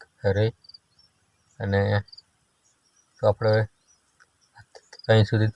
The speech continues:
થોડું કામ કરીશું. તો દોસ્તો, આપણે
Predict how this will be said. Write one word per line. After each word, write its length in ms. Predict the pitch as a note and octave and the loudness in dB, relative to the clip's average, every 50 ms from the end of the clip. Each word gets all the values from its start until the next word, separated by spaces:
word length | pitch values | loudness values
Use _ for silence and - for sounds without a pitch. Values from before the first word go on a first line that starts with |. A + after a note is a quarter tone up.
| _ _ | _ _
થોડું 400 | - - _ - A2+ A2 G#2 - - | -20 -14 _ -2 0 0 0 -2 -2
કામ 160 | G#2+ G#2 G#2+ A2 A2 - - _ _ _ _ _ _ _ _ _ _ _ _ _ _ _ _ _ _ _ _ _ _ - - - - - - _ - - _ | -2 0 0 -2 -6 -10 -16 _ _ _ _ _ _ _ _ _ _ _ _ _ _ _ _ _ _ _ _ _ _ -20 -20 -20 -20 -20 -20 _ -20 -20 _
કરીશું. 480 | _ - A#2 A2+ A2+ A2+ - - A#2 A#2 B2+ - _ _ _ _ - - - _ _ _ _ _ _ _ _ _ _ _ - | _ -4 -2 0 0 -2 -2 -6 -8 -8 -10 -14 _ _ _ _ -20 -20 -20 _ _ _ _ _ _ _ _ _ _ _ 4
તો 40 | C3+ B2 | 6 8
દોસ્તો, 280 | A#2 A#2+ A#2+ - - B2 | 10 10 8 8 10 10
આપણે 320 | A#2 A2 G#2 - A#2 A2+ | 10 10 8 6 4 4